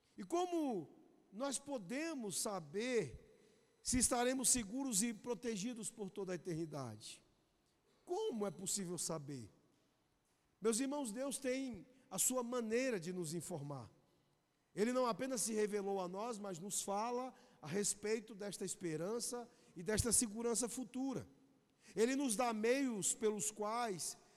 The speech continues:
ele nos conduz à certeza da vida eterna.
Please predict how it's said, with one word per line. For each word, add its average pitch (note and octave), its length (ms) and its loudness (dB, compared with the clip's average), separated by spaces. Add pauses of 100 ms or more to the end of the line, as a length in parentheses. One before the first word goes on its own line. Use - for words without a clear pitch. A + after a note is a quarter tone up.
ele A3 220 -2
nos A#3 220 -2
conduz A3+ 500 -2
à A3+ 200 0
certeza B3+ 1120 0 (260)
da G#3+ 140 0
vida G#3+ 280 -2
eterna. G3 540 -8